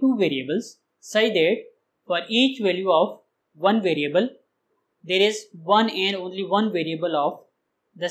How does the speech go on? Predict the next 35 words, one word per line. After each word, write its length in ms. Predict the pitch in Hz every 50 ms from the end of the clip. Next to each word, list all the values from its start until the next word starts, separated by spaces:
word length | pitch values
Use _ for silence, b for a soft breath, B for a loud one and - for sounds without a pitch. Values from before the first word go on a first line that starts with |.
| - -
second 340 | 180 160 - 175 165 143
variable। 260 | 139 123 123 123 117 _ _ _ _ _ _ _ _ _ _ _ _ _ _ _ _ _ _ _ _ _ _ _ _ _ _ _ _ _ -
तो 60 | -
ऐसी 300 | - 214 220 220 254 240
इक्वेशन 320 | 233 233 208 202 196 196
को 100 | 196 -
हम 100 | 185 180
कहते 220 | 180 190 180 - 202
हैं 60 | 196
फंक्शन। 460 | - - 165 147 143 - - 131 123 _ _ _ _ _ _ _ _ _ _ _ _ _ _ _ _ _ _ _ _ _ _ _ _ _ _ _ _ _ _ _ _ _ _ _ _ _ _ _ _ _ _ _ _ 175
ओके, 140 | 156 - 233 233 - _ _ _ _ -
लेकिन 180 | 180 180 226 220
हमारे 240 | 214 208 202 208 220
पास 280 | 220 233 226 226 226
ऐसी 360 | - 202 208 202 - 262 262 262
equations 440 | 247 240 - 214 208 214 214 196 190
भी 80 | 202
हो 100 | 190 175
सकती 380 | 165 190 175 156 - - 175 175
हैं 260 | 180 214 226 - 180 160
जो 80 | 180
कि 100 | - 220
फंक्शंस 520 | 208 - 214 208 202 202 233 220 208 196 208
ना 80 | 220 214
हो। 160 | 185 165 160 160 - _ _ _ _ _ _ _ _ _ _ _ _ _ _ _ _ _ _ _ _
मतलब 200 | 165 - 180 165
बाज़ 240 | 160 185 190 190 190
का 100 | 208 202
तो 60 | 202
हमारे 160 | 196 190 196
पास 160 | 196 202 202 208
ऐसी 260 | 185 190 - 240 226
equations 420 | 220 226 196 180 180 190 185 175
होती 360 | 175 151 - 143 147 151 170
हैं 60 | 208